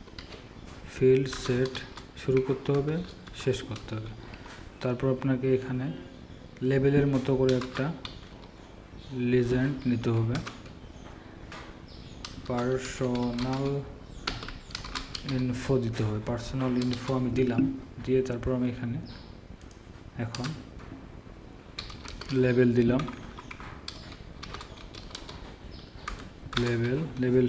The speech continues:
শুরু করলাম, শেষ করলাম। এখানে দিলাম নেম, নেম দিলাম। নেম দেওয়ার পর এখানে আমি for দিয়ে ওই নেমটা দিয়ে দেবো, অথবা আইডি, আইডি নাম, ইস-,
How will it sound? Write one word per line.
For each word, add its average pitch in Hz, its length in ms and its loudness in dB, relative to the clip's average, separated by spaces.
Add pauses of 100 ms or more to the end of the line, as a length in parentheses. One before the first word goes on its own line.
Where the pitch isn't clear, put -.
শুরু 127 240 6
করলাম, 131 280 4 (100)
শেষ 123 140 -2 (100)
করলাম। 131 300 2
এখানে 127 300 2
দিলাম 123 220 4 (160)
নেম, 110 200 2 (3000)
নেম 120 160 2 (140)
দিলাম। 107 240 0 (140)
নেম 123 140 2 (120)
দেওয়ার 131 220 4 (100)
পর 127 160 2 (1600)
এখানে 131 300 0
আমি 127 140 4 (120)
for 120 240 2 (180)
দিয়ে 123 220 8 (340)
ওই 117 140 2 (1300)
নেমটা 120 280 2 (100)
দিয়ে 117 180 8
দেবো, 117 140 4 (100)
অথবা 113 240 0 (100)
আইডি, 113 200 2 (380)
আইডি 117 260 0
নাম, 117 100 2 (320)
ইস-, - 180 -10